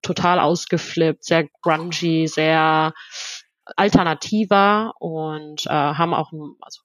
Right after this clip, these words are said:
wahnsinniges Nachtleben. Dafür ist es bekannt. Äh, sehr, sehr viel Streetfood. Da gibt's ja die Dotonbori Street, die sehr bunt und laut ist und, ähm, also die unterscheiden sich wahnsinnig.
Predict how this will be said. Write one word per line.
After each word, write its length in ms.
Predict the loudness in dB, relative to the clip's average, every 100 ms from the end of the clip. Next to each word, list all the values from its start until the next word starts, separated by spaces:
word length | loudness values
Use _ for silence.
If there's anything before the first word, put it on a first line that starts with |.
| _
wahnsinniges 520 | 0 0 0 -4 -6 -2
Nachtleben. 500 | -2 -2 0 0 0
Dafür 240 | -2 -2
ist 120 | -4 -6
es 120 | -10
bekannt. 680 | -10 -2 -2 -2 -6 -12
Äh, 180 | -10 -10
sehr, 300 | -4 0 2 2
sehr 120 | -2
viel 420 | -2 -2 0 -4 -8 -20 -20 _ _
Streetfood. 880 | -16 -6 0 2 0 0 0 0 0
Da 120 | -2
gibt's 200 | -2 -6
ja 80 | -4
die 380 | -2 0 -2 -4
Dotonbori 800 | -4 -4 -4 -4 -2 0 2 2 -2
Street, 680 | -6 -4 0 0 -4 -10 -8
die 120 | -10
sehr 540 | -2 0 2 2 0 -4 -2
bunt 380 | -2 -2 -6 -6
und 140 | -2
laut 440 | 2 4 4 2 -2
ist 460 | -2 -2 -6 -8
und, 580 | -6 -6 -8 -10 -12 -10 -6
ähm, 380 | -4 -4 -6 -10
also 220 | -10 -10
die 200 | -8 -10
unterscheiden 520 | -8 -6 -2 -2 -4
sich 180 | -10 -8
wahnsinnig. 520 | -4 -4 -6 -10 -10